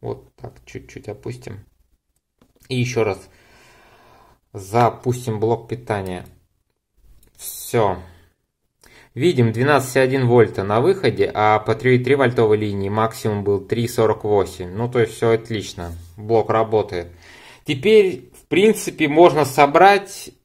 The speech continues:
подгрузить и еще раз проверить. Вот, вот, элементарно оказалось. Всего лишь один А, одна Т Л-ка. Да я знал, что проблема у них с Т Л-ками и с автопарами. Ну,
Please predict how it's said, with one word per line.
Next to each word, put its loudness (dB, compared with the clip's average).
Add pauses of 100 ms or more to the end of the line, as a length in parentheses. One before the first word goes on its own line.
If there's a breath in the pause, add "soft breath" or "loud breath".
(120)
подгрузить -2
и -2
еще 2
раз 0
проверить. 0 (400 soft breath)
Вот, 4 (120)
вот, 2 (100)
элементарно 4
оказалось. 6
Всего 2
лишь 2
один 2 (520 loud breath)
А, 0
одна 6
Т 2
Л-ка. 4
Да 2
я 6
знал, 2
что 4
проблема 4
у 4
них -4
с -12
Т 8
Л-ками 2
и -2
с -12
автопарами. 4
Ну, 2